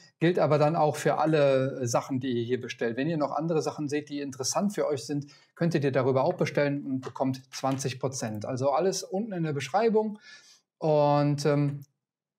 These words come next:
ihr könnt aber auch, wenn ihr jetzt in diesem Shop nicht bestellen wollt, könnt ihr das hier rüber machen. Es gibt aktuell einen fünfzehn Prozent Coupon. Dann seid ihr bei einunddreißig vierundvierzig, glaube ich, habe ich eben mal kurz ausgerechnet. Und, ähm, ja, das könnt ihr auch über den Link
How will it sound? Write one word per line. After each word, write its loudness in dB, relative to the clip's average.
ihr -2
könnt 4
aber 6
auch, 4
wenn 4
ihr 4
jetzt 2
in -2
diesem 4
Shop -2
nicht -6
bestellen -2
wollt, 2
könnt 2
ihr 4
das 0
hier 2
rüber 4
machen. 0
Es -8
gibt -4
aktuell -4
einen 0
fünfzehn -2
Prozent -2
Coupon. 0
Dann -4
seid 2
ihr 2
bei 2
einunddreißig -2
vierundvierzig, -2
glaube 0
ich, -8
habe -2
ich -8
eben -4
mal 0
kurz 0
ausgerechnet. -4
Und, 0
ähm, 0
ja, 0
das -6
könnt -2
ihr 0
auch 0
über 0
den 0
Link -6